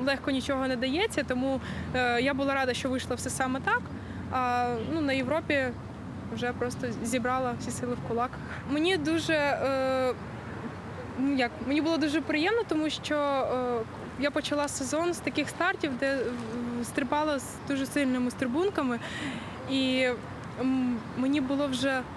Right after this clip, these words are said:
десь легше, тому що, е, якісь вже висоти для мене, такі як метр дев'яносто чотири, вони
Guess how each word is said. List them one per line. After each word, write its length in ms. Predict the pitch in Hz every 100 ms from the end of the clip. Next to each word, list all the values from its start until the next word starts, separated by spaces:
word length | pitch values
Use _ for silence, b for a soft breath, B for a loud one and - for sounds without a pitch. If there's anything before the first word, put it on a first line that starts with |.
| -
десь 340 | 226 269 - 262
легше, 380 | 311 427 - 302
тому 200 | 254 262
що, 200 | 240 262
е, 40 | 226 - 196 247
якісь 440 | 240 240 247 269 240
вже 160 | -
висоти 380 | 254 269 320 294
для 120 | 247 247
мене, 160 | 240
такі 200 | 233 247
як 120 | 233
метр 180 | 247 247
дев'яносто 420 | 240 247 247 -
чотири, 320 | - 254 311 269
вони 240 | 254